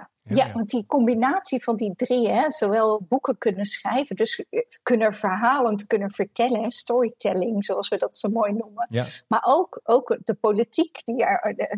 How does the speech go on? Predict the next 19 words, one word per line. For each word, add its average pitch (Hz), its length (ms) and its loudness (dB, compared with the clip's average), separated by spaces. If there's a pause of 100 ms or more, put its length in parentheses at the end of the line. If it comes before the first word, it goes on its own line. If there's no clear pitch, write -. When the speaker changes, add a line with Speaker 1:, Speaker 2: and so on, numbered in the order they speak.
Speaker 2:
zijn - 280 -6
politieke 226 520 -2
ervaring, 214 1200 -2
maar, 202 320 0
maar, 208 300 0
maar 196 200 -2
zeker 247 400 -2
ook 202 200 -2
de 202 80 -8
wetenschap 214 680 -2
erachter, - 640 -2
hè, 214 180 -2
dat, 190 240 -4
dat, - 380 -8
eh, 208 220 -10
hij 202 120 0
weet 226 400 0
als - 360 -4
geen 220 280 0